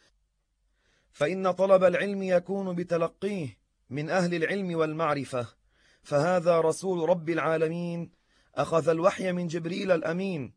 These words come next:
وصحابة النبي الكرام سمعوا الدين من محمد صلى الله عليه وسلم،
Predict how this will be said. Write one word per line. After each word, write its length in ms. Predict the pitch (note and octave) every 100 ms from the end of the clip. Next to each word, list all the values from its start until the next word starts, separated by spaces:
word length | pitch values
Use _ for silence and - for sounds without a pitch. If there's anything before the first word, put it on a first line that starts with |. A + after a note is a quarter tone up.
| _ _ _ _ _ -
وصحابة 640 | C#3+ D#3+ - F3+ F#3+ F#3 F#3
النبي 460 | F3+ F3 F3 F#3 F#3
الكرام 680 | F3+ F3 F3 F#3 G3 G3+ - _ _ _
سمعوا 460 | - - F3 F3+ E3+
الدين 440 | D3+ D3+ F#3 F3
من 120 | E3+ E3+
محمد 680 | E3 D3+ G3 G3 F3 D#3+ D#3+
صلى 360 | D#3 E3 D#3
الله 460 | D#3 D#3 D#3 D3 C#3+
عليه 380 | D3 D3+ C#3 C#3
وسلم، 680 | C3+ - D3+ C3+ C3 A#2+